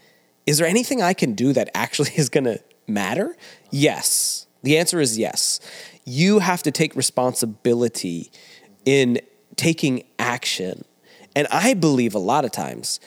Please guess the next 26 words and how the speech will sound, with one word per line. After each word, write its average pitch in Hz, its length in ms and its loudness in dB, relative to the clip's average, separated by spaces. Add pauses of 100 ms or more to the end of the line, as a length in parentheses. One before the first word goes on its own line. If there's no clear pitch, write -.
(360)
God 143 420 2 (240)
honors 117 840 0 (220)
our 107 240 0
action 95 600 -4 (200)
by 110 120 0
producing 92 540 -6
change, - 560 -12 (380)
right? 127 320 2 (540)
I, 135 120 -4 (380)
just 175 240 0 (380)
if 147 120 0
I 156 120 2
could 127 220 -4
be 202 180 2
God 95 260 -4
for - 120 -10
a - 40 -10
second, - 280 -8
why 160 300 0
in 220 120 0
the 151 80 4
world, 147 500 4
if, 127 260 -4
if 113 160 -4
I'm 147 240 4
God 120 500 2